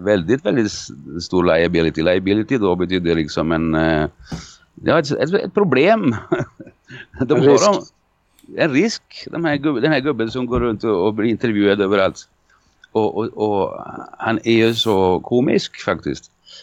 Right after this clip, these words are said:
Speaker 1: Och, eh, han, han klarar ibland att säga liksom, eh, till och med ett, eh, slip of the tongue eller någonting sånt. Att vi inte har varit på månen. Men jag menar, det, det är, eh, det är nu,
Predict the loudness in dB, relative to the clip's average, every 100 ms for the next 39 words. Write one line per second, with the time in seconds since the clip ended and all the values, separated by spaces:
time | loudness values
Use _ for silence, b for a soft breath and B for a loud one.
0 | B B _ -2 0 0 -4 -2 0 0
1 | -2 -6 -6 -4 -2 -2 0 2 2 2
2 | 0 0 -2 -2 -4 -4 -2 0 -2 -2
3 | -6 -6 -4 -2 -2 0 -2 -4 -2 0
4 | -2 -6 -14 -14 -18 _ _ _ _ _
5 | _ -20 -18 -16 -14 -14 -14 -14 -16 -12
6 | -2 2 2 2 2 2 2 0 2 2
7 | 0 0 -4 -4 -6 -10 _ _ _ _
8 | _ -16 -16 _ -8 -8 -4 -2 2 2
9 | 2 2 2 0 -2 -2 -2 -4 B B
10 | B B B B 0 4 4 4 2 0
11 | 0 0 0 0 2 2 2 2 2 0
12 | -6 -14 -12 -2 0 2 2 2 0